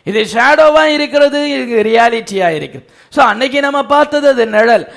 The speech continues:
So, அது நேச்சுரலா இருக்கிறது, இது ஸ்பிரிச்சுவலா இருக்கிறது. ரெண்டுமே வந்து முரண்பாடாக எங்கேயுமே இல்லை. ஆதியா முதல் வெளிப்படுத்தின விசேஷம் வரைக்கும் அது ஒரு செயின் லூப்பாக இருக்கிறது. So, அதுல எங்கேயுமே வந்து அது cut ஆகல. அந்த chain கரெக்டா அது எல்லா இடத்துலயும்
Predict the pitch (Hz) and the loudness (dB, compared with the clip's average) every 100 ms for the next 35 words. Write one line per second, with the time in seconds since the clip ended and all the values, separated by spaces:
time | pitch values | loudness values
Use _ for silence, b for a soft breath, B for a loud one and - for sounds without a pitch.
0 | B 269 277 240 226 247 285 294 277 262 | B -4 -2 -2 0 0 0 0 2 4
1 | 247 240 233 226 220 240 247 202 - 233 | 4 2 0 0 2 0 0 -6 -6 -6
2 | 233 220 190 180 170 165 165 160 170 262 | -4 -4 -2 0 -2 -4 -6 -6 -4 -4
3 | 294 285 294 277 240 226 220 214 208 B | -4 -4 -2 -2 -2 0 2 0 -4 B
4 | 226 285 302 294 277 269 262 254 262 226 | -2 2 2 2 2 4 4 4 0 -2
5 | 233 254 240 233 156 123 - _ b b | -4 -6 -6 -8 -10 -14 -20 _ b b
6 | 156 220 254 254 254 277 302 285 269 277 | 0 2 2 0 -2 2 2 2 -2 0
7 | 277 254 254 233 254 240 240 214 202 202 | -2 -2 -6 -6 -2 -2 -2 -2 -2 -2
8 | 196 190 180 - B 294 302 277 254 233 | -4 -6 -6 -16 B 0 0 2 0 0
9 | - 269 294 294 277 269 254 254 254 269 | 0 -2 -2 -4 -4 -2 0 -2 -2 -4
10 | 247 240 233 208 208 202 180 170 240 330 | -2 -2 0 0 -2 -4 -4 -2 -2 -2
11 | 302 269 254 247 226 202 180 B B 180 | -2 -2 -2 0 2 2 0 B B -4
12 | 233 262 285 294 294 277 254 247 277 262 | -4 -4 -6 -2 -2 -2 0 0 0 0
13 | 233 226 240 247 240 202 170 156 180 208 | -2 0 0 0 -2 -2 -4 -6 -6 -6
14 | 254 269 285 262 269 262 285 277 254 208 | -6 -6 -4 -4 -2 -4 -2 0 0 -2
15 | 233 254 262 254 254 220 208 | 2 2 2 -4 -6 -4 -2